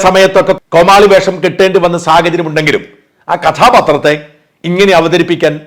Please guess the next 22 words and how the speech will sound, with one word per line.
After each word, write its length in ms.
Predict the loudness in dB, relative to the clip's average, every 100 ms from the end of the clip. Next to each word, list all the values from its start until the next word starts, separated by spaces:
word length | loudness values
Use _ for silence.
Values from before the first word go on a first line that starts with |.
| _ -4
ഫഹദിന് 400 | -2 -2 -2 -2
മാത്രമേ 280 | -4 -6 -8
കഴിയൂ. 260 | -8 -4 -4 -4 -16 _ _ _ _ _ _ 0 2
ഏത് 180 | 2 2
റോള് 240 | 2 2 2
കൈ 100 | 2 0
കിട്ടിയാലും 380 | -4 0 0 0 -6
ഭംഗിയായി 360 | -6 -4 0 0 0
കൈകാര്യം 340 | 0 0 -2 -6
ചെയ്ത് 160 | -8 -4
ശീലിച്ച 320 | -2 -2 0 -2 -2 -12 _ _
ഫഹദ് 260 | -2 -2 0
ഫാസിൽ 280 | 0 0 -6 -10 _ -2
ഒരിക്കൽ 260 | 0 0 0
കൂടി 180 | 0 0 -2 -2
നാഷണൽ 440 | -2 -2 -2 0 2
അല്ല, 100 | 2 0 -2 -14 _ _ -4
ഇന്റർനാഷണൽ 580 | -2 0 0 -2 -2 -2
ആയി 100 | 0
മാറിയിരിക്കുന്നു 480 | 0 -2 -4 -8 -10 -10
ഈ 20 | -10
സിനിമയിലൂടെ. 480 | -6 -6 -2 -2